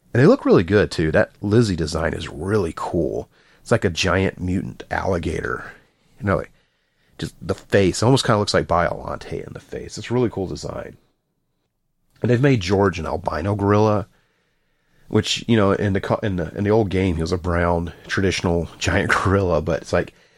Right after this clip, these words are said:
yeah, Skull Island just came out a year ago, and in another year or two, Kong versus Godzilla is coming out. Let's make George look a little different so it doesn't come off like a ripoff.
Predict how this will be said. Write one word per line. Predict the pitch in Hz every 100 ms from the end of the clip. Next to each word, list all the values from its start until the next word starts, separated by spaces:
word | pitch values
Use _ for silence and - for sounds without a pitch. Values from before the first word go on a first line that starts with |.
| _ -
yeah, | 156 190 190 175 143 _ _ _
Skull | - - 165 185
Island | 156 175 160 117
just | 113
came | - 123
out | 123 120
a | 87
year | 107 131
ago, | 101 85 92 92
and | 85 - - -
in | 92
another | 92 127 120 98
year | 101 127 104
or |
two, | - 98
Kong | - 104 107 101
versus | 98 92
Godzilla | 90 95 87 87 104
is | -
coming | 73 80 82
out. | 90 - - - -
Let's | - 170
make | 208
George | 127 135 104
look | 107 107
a |
little | 95
different | 76 92 - -
so | 82
it |
doesn't | 101 -
come | 92
off | 90
like | 85
a | 78
ripoff. | 76 80 - - -